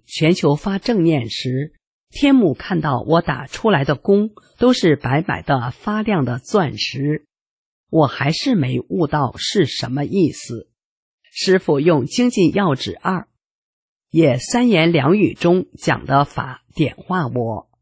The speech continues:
对宇宙真理坚不可摧的正念，是构成善良的大法弟子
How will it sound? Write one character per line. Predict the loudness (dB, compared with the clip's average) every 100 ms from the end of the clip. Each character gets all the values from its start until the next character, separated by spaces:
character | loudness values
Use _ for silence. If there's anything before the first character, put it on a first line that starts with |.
| _ _ _ _ _ _ _
对 | 2 4
宇 | 2 -2
宙 | -2 2 2
真 | 2 0
理 | 2 0 -2
坚 | 0 2 2
不 | 0 -6
可 | -4 -6 -6
摧 | -2 0
的 | 2 0
正 | -2 -4 -4 -2
念， | -2 -2 -4 _ _ _ _
是 | -6 2 2
构 | 2 2 0
成 | 0 -2 -2
善 | -2 -4 -2
良 | -2 -2
的 | -4
大 | -2 -2 -2
法 | -4 -8
弟 | 0 2
子 | 2 0 -6